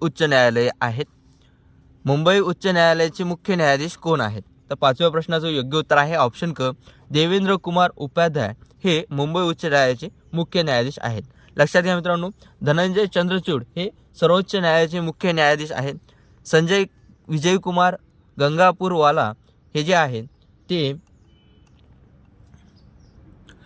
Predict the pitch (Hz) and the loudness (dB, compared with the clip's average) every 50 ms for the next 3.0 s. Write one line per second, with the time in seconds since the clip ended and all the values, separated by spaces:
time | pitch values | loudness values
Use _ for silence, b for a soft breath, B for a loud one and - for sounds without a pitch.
0 | b b b b b - - 127 135 135 151 156 170 180 - - - _ - 147 | b b b b b -4 0 2 2 4 4 4 4 2 2 -4 -18 _ -12 -12
1 | 139 _ - 175 160 156 151 151 151 147 151 143 - 165 175 202 _ _ _ _ | -12 _ -8 -6 -2 0 0 0 0 -2 -4 -4 -6 -12 -14 -14 _ _ _ _
2 | _ _ - 151 143 - 170 156 151 147 143 143 143 - - - 131 127 135 139 | _ _ -10 -8 -4 -2 0 0 2 2 2 0 0 -4 -8 -8 -6 -6 -8 -8